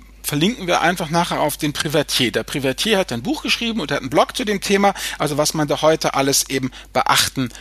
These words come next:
äh, muss. Äh, äh, grundsätzlich würde ich sagen, ähm, was man, äh, äh, äh, tun kann, wenn man eine robuste,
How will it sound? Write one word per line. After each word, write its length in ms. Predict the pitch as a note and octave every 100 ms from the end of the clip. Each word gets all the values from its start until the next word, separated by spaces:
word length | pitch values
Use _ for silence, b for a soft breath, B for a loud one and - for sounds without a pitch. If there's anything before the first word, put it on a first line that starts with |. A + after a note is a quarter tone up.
| B
äh, 160 | - A#2 B B
muss. 360 | D#3+ G3+ - - B
Äh, 60 | - -
äh, 40 |
grundsätzlich 840 | B2 A#2+ F#3+ A4 - G3 - E3 -
würde 140 | E3
ich 100 | D3+
sagen, 360 | - D3+ C#3 C3 B B
ähm, 180 | C3+ B2+ -
was 200 | - D3
man, 240 | D3+ C#3 B2+ B
äh, 80 | -
äh, 380 | C3 - B2 A#2
äh, 40 | - - - -
tun 240 | - F3 B3
kann, 220 | A3+ F3+
wenn 100 | E3
man 160 | D#3+
eine 100 | D#3
robuste, 800 | - B2+ C#3+ C3+ A3+ - - D#3+